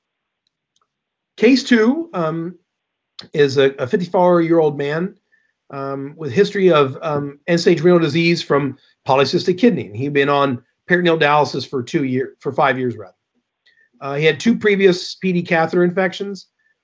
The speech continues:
uh, one with E. coli and one with Proteus vulgaris. And in late twenty sixteen, he came, he presented with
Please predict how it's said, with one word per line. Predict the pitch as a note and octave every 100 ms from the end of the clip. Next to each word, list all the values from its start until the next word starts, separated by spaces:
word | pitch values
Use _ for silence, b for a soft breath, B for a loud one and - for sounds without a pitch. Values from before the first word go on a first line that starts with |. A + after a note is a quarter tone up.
| -
uh, | C#3+ C#3+
one | D#3+ E3+
with | E3+ F3
E. |
coli | F3 F3 E3 E3
and | F#3 D3+
one | D3
with | C#3+ B2+
Proteus | D#3 C#3+ C3
vulgaris. | B2+ A#2+ C#3 A#2 A2 - - _ _ _ _ _ _ -
And | D#3+
in | E3
late | G#3+ B3
twenty | A#3 G3+
sixteen, | F3 F3+ - F3 E3+
he | E3 D#3+
came, | - E3 E3
he | D3
presented | D3 C3 D3+ D3+
with | C#3 A#2+